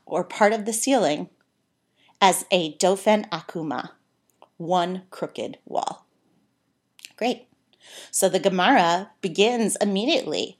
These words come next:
after the Mishnah asking, "Well, why do you need all three cases? Why does the Mishnah bring three different cases of dofen akuma?" They all seem to be applying the same principle. And yet,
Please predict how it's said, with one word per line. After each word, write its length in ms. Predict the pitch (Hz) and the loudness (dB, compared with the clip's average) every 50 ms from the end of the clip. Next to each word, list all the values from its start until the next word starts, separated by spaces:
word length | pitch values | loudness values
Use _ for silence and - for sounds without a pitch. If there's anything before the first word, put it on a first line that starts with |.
| _ _ | _ _
after 260 | 175 190 - - 233 226 | -2 -2 0 0 -2 0
the 80 | 220 | 2
Mishnah 300 | 254 302 349 - - 220 202 | 2 2 2 2 0 0 0
asking, 360 | 185 214 208 - - 220 214 | 0 -2 -4 -2 0 0 2
"Well, 140 | 202 196 190 | 2 0 0
why 180 | 208 226 262 | 2 2 2
do 80 | 294 311 | 4 6
you 160 | 320 302 269 | 6 6 6
need 380 | 254 262 285 349 262 196 190 - - - - - _ _ | 6 4 4 4 2 0 -2 -4 -12 -20 -20 -20 _ _
all 400 | - - 123 135 - 294 294 - - - | 6 8 8 10 8 8 4 0 -6 -10
three 380 | - 208 202 190 185 208 190 | -4 -2 0 0 0 -2 -4
cases? 640 | - - - 277 294 285 - - - - - - - - - - - - _ | -6 -2 0 2 2 2 2 -2 -2 -4 -6 -10 -12 -14 -18 -20 -20 -6 _
Why 180 | 247 254 277 | 2 2 4
does 120 | 339 370 370 | 2 0 0
the 100 | 381 359 | 2 2
Mishnah 300 | 311 285 - - 247 226 | 2 2 2 0 0 -2
bring 220 | 190 202 196 190 | -2 -4 -4 -6
three 300 | - - - 226 247 269 | -8 -10 -6 -4 -2 0
different 300 | 269 370 370 381 330 302 | 0 0 0 -2 -2 -2
cases 380 | - 233 202 - - 175 156 180 | -2 -2 -2 -2 -4 -4 -6 -6
of 180 | 165 165 - | -8 -8 -2
dofen 480 | - 208 220 220 220 - 202 208 190 - | 0 0 0 0 0 0 0 0 -2 -4
akuma?" 640 | - 175 - - - 170 165 165 156 120 - - - _ _ _ _ _ _ - - - - _ | -8 -10 -10 -10 -10 -8 -6 -6 -6 -6 -6 -10 -14 _ _ _ _ _ _ -20 -20 -20 -8 _
They 160 | - 226 226 | -2 0 2
all 220 | - 214 240 311 330 | 4 6 6 6 4
seem 240 | - - 208 190 185 | 2 0 -2 -2 -4
to 100 | - - | -6 -6
be 120 | - 180 | -4 -4
applying 460 | 165 - - - 190 185 214 202 202 208 | -6 -4 -2 -2 -2 -2 -2 -2 -4 -4
the 80 | 208 | -6
same 240 | 202 - 208 202 214 | -6 -8 -8 -8 -6
principle. 460 | - - 262 269 - - - 135 - - | -2 -2 -2 -2 -2 -4 -4 -4 -2 -2
And 200 | 220 220 240 247 | -2 0 2 4
yet, 280 | 277 311 302 190 - | 4 4 4 4 2